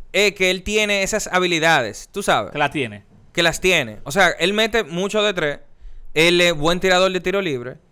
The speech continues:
Speaker 1: Él tiene muchos handles, los mejores handles
Speaker 2: De la historia,
Speaker 1: de la
Speaker 2: ¿verdad?
Speaker 1: historia de la N B A, ¿verdad?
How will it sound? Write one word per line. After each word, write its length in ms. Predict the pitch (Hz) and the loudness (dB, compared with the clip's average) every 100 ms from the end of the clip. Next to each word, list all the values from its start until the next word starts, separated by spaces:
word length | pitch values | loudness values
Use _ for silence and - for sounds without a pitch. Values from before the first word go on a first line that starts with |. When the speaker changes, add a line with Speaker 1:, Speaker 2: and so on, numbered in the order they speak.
| _ _ - _ - | _ _ -20 _ -4
Speaker 1:
Él 240 | 139 151 143 | 0 0 0
tiene 280 | 175 190 | 0 0
muchos 760 | 180 185 185 196 180 175 165 156 - 175 | 0 -4 -2 0 2 4 4 2 -2 0
handles, 600 | 180 151 120 131 - - _ - | 0 0 -4 -6 -14 -20 _ -6
los 240 | 139 151 | 0 0
mejores 540 | 151 127 175 196 180 160 | 0 -4 0 2 2 -2
handles 500 | 151 127 113 123 123 | -4 -4 -8 -10 -8
Speaker 2:
De 60 | |
la 60 | 156 | -8
historia, 360 | 143 151 180 123 | -2 -2 -2 -4
Speaker 1:
de 60 | |
la 60 | 117 | 0
Speaker 2:
¿verdad? 140 | 151 160 | 0 2
Speaker 1:
historia 320 | 120 190 214 | 4 6 6
de 80 | 202 | 4
la 60 | |
N 100 | 175 | 0
B 120 | 123 101 | -4 -8
A, 100 | - - - | -12 -20 -8
¿verdad? 260 | 147 156 | -4 -4